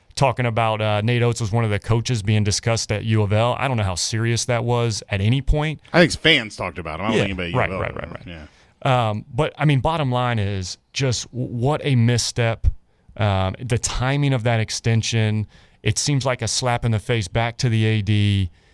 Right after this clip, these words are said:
Speaker 1: He's got a lot of work to do here. You know, it's nice to have great players, but when your players are getting in trouble, like if Brandon Miller, I don't know, falls out of the lottery because he brought a gun to a murder,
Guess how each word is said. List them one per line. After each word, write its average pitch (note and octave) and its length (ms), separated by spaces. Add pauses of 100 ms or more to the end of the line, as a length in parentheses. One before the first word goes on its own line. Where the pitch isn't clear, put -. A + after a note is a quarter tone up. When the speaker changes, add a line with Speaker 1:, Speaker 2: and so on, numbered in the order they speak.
(160)
Speaker 1:
He's - 220
got B3 120
a A#3+ 60
lot F3+ 180
of D#3 80
work B2 280
to C3 100
do G#2 200
here. G2 540
You A2+ 80
know, G#2+ 80
it's G#2+ 120
nice C3+ 280
to C3 120
have C3 180
great B2 260
players, C3 440
but G#2+ 240
when A2 160
your G#2+ 100
players C#3 380
are A2 80
getting B2+ 260
in A#2 100
trouble, C3 440
like A2 160
if E2 100
Brandon A2 420
Miller, A2+ 360 (280)
I G#2 180
don't A2+ 180
know, G2 160
falls A2 420
out A2+ 140
of A2 40
the G#2 80
lottery A#2 460
because A2 300
he G2 80
brought G#2 240
a - 20
gun G#2+ 280
to A#2 120
a G#2 60
murder, B2 400